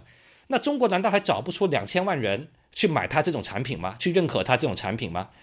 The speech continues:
对吧？你可以追求健康不买它，但总有这两千万人存在啊。所以如果蜜雪冰城哪一天从两千万杯一天变成五千万杯一天，那我觉得这也是非常顺理成章的。十四亿人还找不出五千万人喜欢他这种东西。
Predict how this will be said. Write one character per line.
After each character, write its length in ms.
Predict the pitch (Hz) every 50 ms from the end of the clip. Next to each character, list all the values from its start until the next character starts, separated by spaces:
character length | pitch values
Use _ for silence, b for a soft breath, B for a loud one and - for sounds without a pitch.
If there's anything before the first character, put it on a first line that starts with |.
| b b b
对 120 | - 110
吧？ 120 | 95 92 95
你 160 | 110 123 127
可 180 | 123 - 190 220
以 280 | 220 170 123 107 - - - _ _ _ _ _ _ _ _ _ _ _ _ _ _ _
追 160 | - 208 196
求 160 | - - 143
健 200 | 135 185 156 127
康 200 | - - 139 135
不 80 | - 160
买 160 | 120 92 80
它， 240 | - - 113 104 B B B B B B B
但 140 | - 254 -
总 220 | - 147 165 233
有 100 | 269 180
这 100 | - 190
两 160 | 160 120 92
千 140 | - - 151
万 100 | 151 147
人 140 | 127 104 107
存 160 | - 110 92
在 220 | 87 139 123 104 87
啊。 100 | - - b b b b b b b b b
所 140 | - - 202
以 140 | 220 190 147
如 140 | 135 196 233
果 80 | 202
蜜 140 | 147 196 226
雪 140 | - 143 117
冰 120 | - 185
城 200 | 185 - 147 160
哪 80 | 143 110
一 120 | 101 120
天 220 | 135 - 170 160 160
从 180 | - 151 160
两 220 | 165 147 92 90 -
千 180 | - 160 151
万 200 | 160 170 147 123
杯 180 | 117 131 127 135
一 100 | 131 127
天 220 | 123 - 131 123
变 180 | 120 180 170 147
成 140 | 131 131 143
五 240 | 151 131 98 92
千 180 | - - 160 151
万 160 | 165 165 139
杯 120 | 120 139 127
一 80 | 135
天， 260 | 127 - 139 135 135 B B B B B B B B B
那 120 | - 294 294
我 160 | 208 135 -
觉 80 | -
得 80 | 135 170
这 100 | 330 285
也 160 | 262 170 98
是 140 | - - 180
非 160 | - - 240
常 160 | 233 151 135
顺 160 | 135 - 226 160
理 100 | 107 92
成 160 | - 101 95
章 200 | 98 127 120 127
的。 40 | 113
十 220 | - - - 156
四 140 | - 247 233
亿 60 | 202
人 120 | 165 156
还 80 | 143 170
找 160 | - - -
不 100 | - 151
出 160 | 151 - 175
五 80 | 127 110
千 160 | 107 - 147
万 140 | 156 160 143
人 100 | 123 120
喜 160 | 117 - 110
欢 160 | 92 127 120
他 80 | 120 131
这 120 | 123 135
种 80 | 110 92
东 120 | 92 117
西。 200 | 135 135 139 131